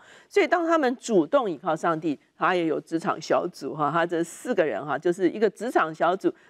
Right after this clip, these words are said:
他们也职场足坛哈，因为四个人一起来祷告，一起来寻求，上帝就把破解之道给他们。那我们会发现，但以理就借着这件事情，他就得了王的一个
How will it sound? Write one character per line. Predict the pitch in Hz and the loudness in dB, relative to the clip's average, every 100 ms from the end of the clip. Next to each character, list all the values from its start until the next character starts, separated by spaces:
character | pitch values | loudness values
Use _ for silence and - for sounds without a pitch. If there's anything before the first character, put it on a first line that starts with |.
| _ | _
他 | 262 | 0
们 | 262 | 2
也 | 190 | 0
职 | - 247 | 0 -2
场 | 320 185 151 | 0 -2 -2
足 | - 190 | -2 -2
坛 | - 147 135 | 0 -2 -2
哈， | 165 | -2
因 | 165 | 2
为 | 208 | 0
四 | - - | 0 0
个 | 226 | 2
人 | 214 | 0
一 | |
起 | 339 233 | 0 0
来 | 165 | 0
祷 | 226 202 143 | 2 0 0
告， | 156 262 196 _ _ | 2 2 2 _ _
一 | - | -8
起 | 254 180 | -2 0
来 | 113 170 | 2 0
寻 | - 131 156 | -4 -14 -14
求， | - 98 92 _ | -10 -8 -10 _
上 | - - 359 254 | -6 0 0 2
帝 | 247 | 0
就 | 208 202 | 2 0
把 | 147 87 | -2 -6
破 | - 285 180 | -2 0 0
解 | 139 101 | -4 -6
之 | - | -4
道 | 175 147 | -2 -2
给 | - | -4
他 | 73 139 | -12 -12
们。 | 123 127 _ _ _ _ | -12 -16 _ _ _ _
那 | 185 | 0
我 | 180 | 0
们 | 143 | 0
会 | 190 170 | 0 0
发 | 180 170 | 0 -2
现， | 180 165 - _ _ | -2 -4 -4 _ _
但 | 254 247 | -4 -2
以 | 262 | -2
理 | 156 | -4
就 | - 233 196 - | -2 0 0 -2
借 | - 370 285 | -2 2 4
着 | 208 170 | 2 -4
这 | - 359 220 | -2 -2 -2
件 | 190 202 156 | 0 0 0
事 | - 196 | -4 -6
情， | - - - 160 156 _ _ | -6 -12 -14 -14 -16 _ _
他 | - 196 196 | -4 0 0
就 | 185 214 170 - _ | 0 0 0 -4 _
得 | - 151 | -2 2
了 | 160 - - | 2 0 -2
王 | - 123 | -4 -2
的 | 175 147 - _ _ | 0 0 -2 _ _
一 | 180 | 0
个 | 165 127 | 0 0